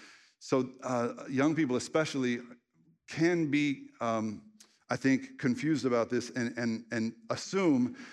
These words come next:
that just like every other exchange on the marketplace, they're the customer and they have certain rights as customers.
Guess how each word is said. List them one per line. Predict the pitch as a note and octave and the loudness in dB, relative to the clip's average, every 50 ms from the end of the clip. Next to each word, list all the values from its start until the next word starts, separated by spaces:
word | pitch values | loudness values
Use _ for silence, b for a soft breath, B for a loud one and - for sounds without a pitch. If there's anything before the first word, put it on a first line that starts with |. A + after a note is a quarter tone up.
| B B | B B
that | - C3+ C3+ | 2 2 2
just | A#2 A#2 E3 E3 E3 | 4 2 0 2 2
like | F#3+ E3+ D3+ - | 0 0 2 2
every | F3 E3+ E3+ F3 F3 | 0 2 2 2 2
other | E3+ E3+ E3 | 2 2 0
exchange | D3 - - - F3 E3+ F3 D#3+ C#3+ | 0 0 0 0 0 2 2 2 2
on | D3 C#3+ | 2 2
the | C3+ | 4
marketplace, | C#3 D#3 D#3 D3+ D#3+ - - - C3 C3+ C3 C3 B2 | 2 2 0 0 -4 -4 -2 0 2 2 2 2 0
they're | - - C#3+ D#3 | 0 0 0 0
the | D#3 D#3 | 0 -2
customer | - E3 E3 D3+ - - C3 A#2+ A2+ A#2 A#2+ | -2 -2 -4 -4 -2 -2 0 0 0 0 -2
and | A#2 C3 A#2+ A#2+ A#2+ | 0 0 0 2 2
they | C3+ C#3 | 2 0
have | C#3 C#3 C#3 C3 | 0 0 -2 -2
certain | C3+ - C#3 B2+ B2 A#2+ A#2+ | -2 -4 -4 -2 -2 0 0
rights | C3 C3+ C3 B2 B2 - B2 | 2 0 0 -2 -4 -6 -6
as | A#2 - | -6 -6
customers. | - - C3+ B2 - - A2+ G#2 F#2+ F2+ - - - - | -4 -6 -6 -6 -6 -8 -8 -6 -8 -8 -10 -12 -16 -16